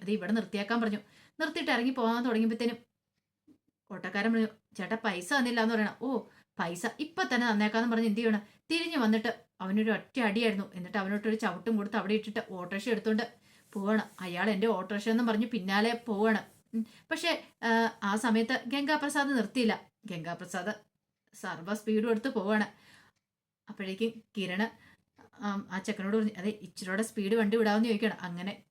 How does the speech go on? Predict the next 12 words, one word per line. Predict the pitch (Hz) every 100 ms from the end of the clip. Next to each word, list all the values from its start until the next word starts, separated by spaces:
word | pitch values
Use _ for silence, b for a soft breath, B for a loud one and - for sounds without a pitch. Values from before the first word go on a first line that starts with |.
| _ 196
കിരണും | 165 190 214 _ -
അവനും | 202 196
കൂടെ | 190 220
പിന്നാലെ | 220 180 180 202
തന്നെ | 202 214
പോവുക. | 196 185 -
അപ്പൊ | - 185
അതിന്റെ | 170 165
വിശേഷങ്ങളാണ് | 196 196 180 196 208 220
കാണുന്നത്. | 196 196 190 B B B
ഉറപ്പായിട്ടും | 285 302 262 247 277 254
പിടിക്കപ്പെടും. | 220 208 226 220